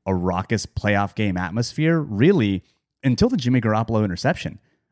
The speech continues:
Up until then, it was kind of like ho-hum, 'cause th-, there just, there was a, a fair bit of fans there that really took the wind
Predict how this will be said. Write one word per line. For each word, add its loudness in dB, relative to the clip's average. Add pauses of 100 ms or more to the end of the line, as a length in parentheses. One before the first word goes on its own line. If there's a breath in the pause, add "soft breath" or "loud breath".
Up 0
until 4
then, 4
it 0
was 2
kind 0
of 0
like 2
ho-hum, 2
'cause 0
th-, -4
there 2
just, 0
there 4
was 4
a, -2
a -4
fair 0
bit 2
of -10
fans -4
there -4 (300 soft breath)
that 2
really 4
took -4
the 0
wind 0